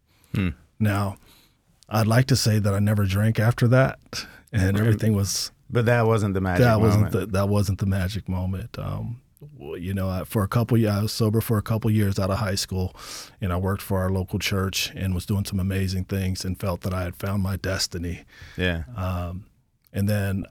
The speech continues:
Speaker 2: I, the day that I turned twenty-one, for whatever reason, it's like, "I'm gonna, I'm gonna have a drink." It was like, I call it the, you know, in recovery, call it the insanity of the first drink, you know. And I remember thinking in my mind, it's like, "What's the worst thing that could happen?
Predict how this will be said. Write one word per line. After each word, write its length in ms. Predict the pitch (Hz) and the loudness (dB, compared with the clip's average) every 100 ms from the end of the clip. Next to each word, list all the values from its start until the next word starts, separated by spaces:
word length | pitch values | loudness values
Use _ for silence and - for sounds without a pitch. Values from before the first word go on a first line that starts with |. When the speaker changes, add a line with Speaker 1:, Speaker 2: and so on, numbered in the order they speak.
| - | -8
Speaker 2:
I, 120 | 110 - _ - | -10 -10 _ -8
the 180 | 98 95 | -4 -2
day 240 | 92 113 | 2 4
that 120 | 123 | 4
I 80 | 113 | 4
turned 280 | 104 120 113 | 2 2 2
twenty-one, 640 | - 113 117 135 92 92 - _ _ _ _ _ _ _ _ | 2 2 2 2 0 -4 -10 _ _ _ _ _ _ _ _
for 160 | - | -6
whatever 420 | 87 87 104 117 131 | -4 -2 0 2 4
reason, 420 | 147 156 110 110 - _ _ _ | 4 4 4 0 -4 _ _ _
it's 100 | - | -6
like, 160 | 113 - | -6 -2
"I'm 120 | 160 | -2
gonna, 380 | 160 127 127 - _ _ _ | 2 2 2 -2 _ _ _
I'm 60 | |
gonna 120 | 185 147 | 0 2
have 100 | 147 | 2
a 60 | |
drink." 460 | 120 135 156 127 - | 2 0 0 -8 -14
It 100 | 147 | -6
was 140 | 113 120 | -4 -2
like, 180 | 117 - | -4 -2
I 80 | |
call 240 | 143 120 113 | 0 2 2
it 120 | 107 | 0
the, 100 | 107 | -2
you 300 | 101 - 123 | -4 -4 -2
know, 220 | 110 92 | -2 -2
in 380 | 101 104 113 110 | -6 -4 -2 2
recovery, 400 | 117 127 113 107 | 4 4 4 2
call 200 | - 107 | 2 0
it 140 | 107 | 0
the 220 | 104 101 82 | 0 -2 0
insanity 560 | 104 - 110 107 95 | -2 0 2 2 0
of 80 | 92 | -2
the 80 | 92 | -4
first 300 | - 95 - | -4 -4 -2
drink, 400 | 104 95 82 - - - - - _ | -2 -2 -4 -12 -20 -20 -20 -20 _
you 80 | 107 | -2
know. 120 | 92 | 0
And 100 | 98 | 0
I 40 | |
remember 500 | 98 110 120 110 101 - _ | 0 2 4 2 -2 -10 _
thinking 260 | 131 131 107 | 2 2 2
in 60 | |
my 120 | 101 101 | 0 2
mind, 340 | 113 143 147 | 0 -2 -4
it's 140 | 95 | -2
like, 260 | 101 98 - - - _ _ _ _ _ _ _ _ _ _ _ _ _ - | -2 -2 -6 -20 -20 _ _ _ _ _ _ _ _ _ _ _ _ _ -2
"What's 200 | 110 - | 0 0
the 80 | 101 | -2
worst 260 | 101 - | -2 -4
thing 160 | 101 92 | -4 -4
that 140 | 85 | -4
could 100 | 82 | -4
happen? 400 | 87 82 - 69 | -6 -6 -8 -10